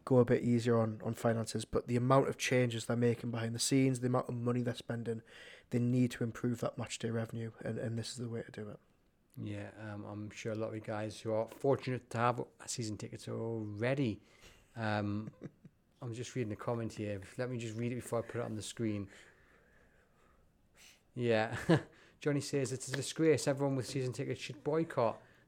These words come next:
Speaker 2: not renew, and I promise not to get one myself." Yeah, very good there. I think that's been kind of the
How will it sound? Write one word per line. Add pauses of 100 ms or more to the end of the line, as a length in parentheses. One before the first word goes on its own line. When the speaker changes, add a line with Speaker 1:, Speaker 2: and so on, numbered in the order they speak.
Speaker 2:
not
renew,
and
I
promise
not
to
get
one
myself." (500)
Yeah, (340)
very
good
there.
I
think
that's
been
kind
of
the